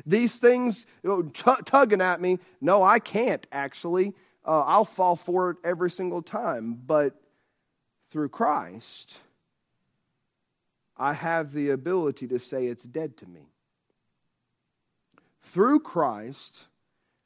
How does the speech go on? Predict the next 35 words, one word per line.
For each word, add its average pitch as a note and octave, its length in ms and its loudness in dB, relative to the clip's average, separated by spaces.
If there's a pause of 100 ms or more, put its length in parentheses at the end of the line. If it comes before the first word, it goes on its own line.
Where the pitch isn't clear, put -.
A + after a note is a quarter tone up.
(120)
um, B2+ 480 -4 (640)
it's - 100 -20
kinda G3 220 4
like, F3 340 2
uh, D3+ 320 0
I, - 20 -8 (720)
um, A#2+ 380 -12
Uriah C#3 280 -2
and C3+ 100 -6
I - 20 -6
have B2+ 100 -8
been B2 140 -10
talking C#3 320 -8
about C3+ 260 -6
it. B2+ 140 -10
There's C#3+ 160 -4
some C3 160 -10
vines D3+ 480 0
growing C#3 260 -2
over B2 220 -4
here C#3+ 200 -4
on B2 120 -4
the G#2+ 60 -12
fence. - 560 -10 (100)
I - 60 -20 (100)
hate C#3+ 220 -12
those F#2 180 -20
vines. G2 420 -18 (460)
And C#3+ 100 -4
I C#3 120 -4
think G#3+ 240 -2
something C#3 640 -2
blew D#3+ 300 2
over D#3 400 4
into D#3+ 640 -2